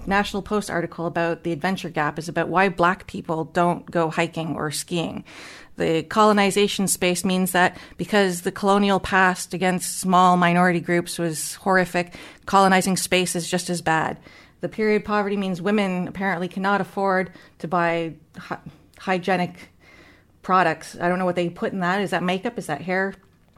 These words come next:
coloring? Is that shampoo? Is that, what is it? But apparently we spend over two hundred dollars more a month than men do. Okay, fine.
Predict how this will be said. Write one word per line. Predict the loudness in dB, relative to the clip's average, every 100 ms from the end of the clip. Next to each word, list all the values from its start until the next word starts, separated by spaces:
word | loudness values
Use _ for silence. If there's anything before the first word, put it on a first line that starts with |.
| _ -6
coloring? | 0 0 0 -2
Is | -4
that | -2 -4 -4
shampoo? | -8 -4 -4 -2 -2 0
Is | -2 -4
that, | -8 -10 -14 -20 -20 -20 _ -20 -20
what | -10 0 2 4
is | 2
it? | 0 -2
But | -2 -2
apparently | -2 -2 0
we | -2
spend | -2 -2 -2
over | -4 -6 -8
two | -6
hundred | -6 -4
dollars | -2 -2 -2 -4
more | -4 -2 -2
a |
month | -2 -2 -6 -6
than | -4 -2
men | -2 -2
do. | -4 -8 -14 -6
Okay, | -6 -4 -6
fine. | -4 -6 -6 -10